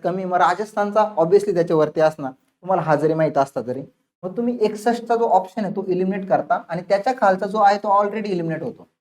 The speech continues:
ओके, लॉजिकली जर एलिमिनेशन टेक्निकचा तुम्ही वापर केला, जे बॅचमध्ये मी आवर्जून प्रत्येक व्हिडिओमध्ये सांगितलेल्या आहे या गोष्टी, युआयक्यूची जी राज्यसेवेची बॅच आहे त्याच्यामध्ये.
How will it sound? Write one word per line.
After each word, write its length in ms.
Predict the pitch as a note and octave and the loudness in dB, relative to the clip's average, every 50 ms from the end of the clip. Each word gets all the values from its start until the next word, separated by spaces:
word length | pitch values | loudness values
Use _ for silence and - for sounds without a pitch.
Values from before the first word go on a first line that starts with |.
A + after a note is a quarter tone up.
| _ _ _ _ _ _ _ _ _ _ _ _ _ _ | _ _ _ _ _ _ _ _ _ _ _ _ _ _
ओके, 240 | D#3+ E3 G3 G#3+ F#3+ | -6 -2 0 4 6
लॉजिकली 520 | F3+ F3+ F3+ F3 G3 G#3 G#3 G#3+ G#3 G#3+ G3+ | 6 6 6 4 2 2 4 4 4 4 2
जर 140 | G3+ G#3 | 2 4
एलिमिनेशन 500 | G3 F3+ F3 F#3 F3+ F#3 G3 F#3+ - E3+ | 4 4 4 4 2 0 -4 -8 -8 -8
टेक्निकचा 400 | D#3+ D#3+ D3+ D#3+ D#3 D3+ - D#3 | -8 -6 -8 -8 -8 -10 -12 -12
तुम्ही 200 | D3 E3+ D#3+ D#3 | -10 -8 -4 -2
वापर 260 | D3 C#3 C3+ - C#3+ - | -2 0 0 -2 -4 -4
केला, 220 | - D3 C#3+ C#3+ | -2 -2 -2 0
जे 100 | C#3 C#3+ | 0 0
बॅचमध्ये 500 | C#3 C#3+ D3 C#3+ C#3+ D#3 D#3+ E3 D#3+ D#3+ | 0 0 0 0 -2 -4 -6 -6 -6 -4
मी 80 | E3 E3+ | -2 2
आवर्जून 460 | D#3+ D3+ D#3+ F3 F#3 F3+ F#3+ F#3 E3 | 2 4 4 2 2 0 -2 -6 -6
प्रत्येक 640 | E3 F#3 F#3 - _ _ _ _ - A#3+ A#3 - F#3+ | -6 -8 -8 -8 _ _ _ _ -2 -2 0 2 2
व्हिडिओमध्ये 380 | F#3+ E3 E3 D#3 D#3+ E3 D#3 | 2 2 2 2 2 -2 -4
सांगितलेल्या 500 | - D#3 B2+ A#2+ A#2 G#2+ - A#2 A#2 A2+ | -4 -6 -4 -4 -6 -6 -6 -6 -4 -4
आहे 80 | F#2+ F2+ | -6 -8
या 60 | F2+ | -10
गोष्टी, 920 | G2+ G2 - _ _ _ _ _ _ _ _ _ _ _ _ _ _ C3+ | -14 -16 -18 _ _ _ _ _ _ _ _ _ _ _ _ _ _ 2
युआयक्यूची 320 | C#3+ D3 D3 D3 D3+ D3 D3 | 2 2 2 2 -2 -4 -2
जी 120 | C#3+ D3 | 0 2
राज्यसेवेची 520 | C#3 C#3 C#3 C#3 D3 D3 C#3 B2+ A2 - G#2 | 2 2 2 2 0 -2 -4 -6 -8 -6 -8
बॅच 140 | G#2+ G#2 | -10 -10
आहे 100 | G2+ G2 | -10 -12
त्याच्यामध्ये. 400 | G2 F#2 - - G#2 G#2 G2+ - | -14 -16 -16 -16 -18 -18 -18 -18